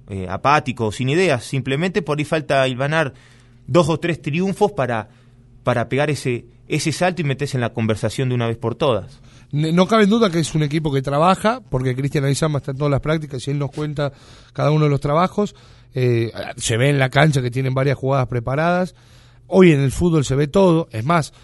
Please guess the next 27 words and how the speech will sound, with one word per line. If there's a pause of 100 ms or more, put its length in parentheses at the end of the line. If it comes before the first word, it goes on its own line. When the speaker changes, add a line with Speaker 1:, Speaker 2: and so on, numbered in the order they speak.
(220)
Speaker 2:
en
el
buen
sentido
de
la
palabra,
ustedes
tienen
un
entrenador
que
es (460)
loco
de
la,
de,
de
ver
videos
y
de
encerrarse (300)
y
estudiar
los
partidos.